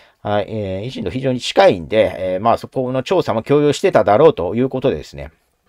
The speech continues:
はい。えー、まあ、これをもとにそういうことを言って、三万八千票と出てるんですが、まあ、えー、日本保守党を支持してるし、まあ、四万、五万というふうにね、まあ、ちょっとこうね、色つけて言ったのかなという感じしますね。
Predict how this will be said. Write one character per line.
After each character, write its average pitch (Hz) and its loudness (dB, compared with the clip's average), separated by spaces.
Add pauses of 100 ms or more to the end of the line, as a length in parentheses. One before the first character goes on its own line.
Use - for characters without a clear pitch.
(420)
は 95 -8
い。 - -18 (500)
え 113 2
ー、 - -6
ま 113 0
あ、 - -4
こ 139 0
れ 135 4
を 127 4
も 127 0
と 175 0
に 143 -2
そ - -4
う 113 0
い - -2
う - -4
こ - -8
と 101 -4
を 82 -4
言 - -12
っ - -14
て、 90 -8
三 131 -2
万 139 0
八 113 0
千 156 -4
票 165 6
と 160 -4
出 196 0
て 220 2
る 196 2
ん - -4
で 151 -2
す 170 -6
が、 160 6
ま 151 6
あ、 110 4 (320)
え 95 0
ー、 - -6
日 113 -2
本 135 0
保 - -2
守 101 -4
党 123 2
を 120 6
支 160 -4
持 123 -2
し - -10
て 143 2
る 165 0
し、 92 -4
ま 101 0
あ、 87 -2
四 101 -4
万、 123 0
五 95 0
万 120 -2
と - -8
い 90 -4
う 98 -4
ふ - -16
う 117 -4
に 73 -12
ね、 104 -2
ま 87 -4
あ、 - -4
ち - -4
ょ - -2
っ - -6
と 80 -4
こ 82 -4
う - -6
ね、 110 -2 (200)
色 113 -4
つ - -12
け - -4
て 80 -10
言 87 -8
っ - -14
た 113 2
の 92 0
か - -16
な 76 -8
と - -14
い 80 -10
う 92 -10
感 98 -2
じ 92 -10
し - -16
ま - -18
す - -12
ね。 170 -2